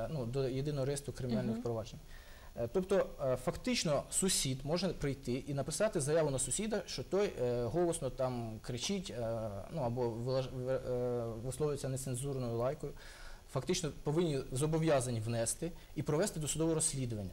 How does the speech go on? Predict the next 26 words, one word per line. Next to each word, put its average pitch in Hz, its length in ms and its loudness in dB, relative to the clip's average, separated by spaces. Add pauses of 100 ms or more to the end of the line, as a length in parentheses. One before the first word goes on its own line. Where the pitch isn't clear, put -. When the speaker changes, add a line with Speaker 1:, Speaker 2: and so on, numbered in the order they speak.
(100)
Speaker 1:
Тобто 139 240 0
витратити 160 680 -2
час, - 480 2
а 147 80 -2
потім, 185 400 0
е, 127 380 4
скласти 160 380 4
процесуальний 127 520 2
документ, 127 500 2
яким, 151 340 2
е, 123 320 4
висловити 135 380 0
думку 165 280 0
про 123 120 -2
те, 143 140 -2
що, 135 140 0 (400)
е, 117 200 2 (100)
проведеним 139 380 0
досудовим 127 300 0
розслідуванням 170 600 0
не 139 60 0
встановлено 139 760 0
ознак 165 360 2
складу 151 280 -2
кримінального 151 320 0
правопорушення, 147 540 -2